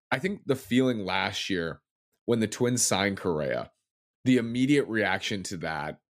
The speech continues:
whether it was, you know, people commenting on my videos or my tweets or anybody in Twins territory, it's always, "What's next?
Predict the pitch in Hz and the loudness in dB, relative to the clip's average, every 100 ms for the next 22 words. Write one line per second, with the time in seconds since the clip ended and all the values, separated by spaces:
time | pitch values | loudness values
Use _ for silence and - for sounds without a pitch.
0 | _ - 110 104 92 95 104 101 98 90 | _ 0 2 4 0 -2 -2 -2 -2 -4
1 | 101 _ - 120 110 113 107 101 107 95 | -8 _ -4 0 0 0 0 0 -2 -2
2 | 92 90 78 73 92 190 151 113 104 107 | -2 -4 -6 -2 2 4 4 4 0 -4
3 | 92 92 - 143 127 - 113 104 101 - | -4 -8 -2 2 2 0 2 2 2 -4
4 | _ _ _ _ _ 175 185 131 98 82 | _ _ _ _ _ 2 4 2 0 -4
5 | - 123 120 131 123 127 120 113 110 101 | -6 -4 -2 -2 0 0 0 0 2 2
6 | 95 - _ _ _ _ - 123 113 113 | 0 -6 _ _ _ _ -2 2 4 4
7 | 104 104 - 101 80 - - - | 2 0 4 2 2 -4 -8 -10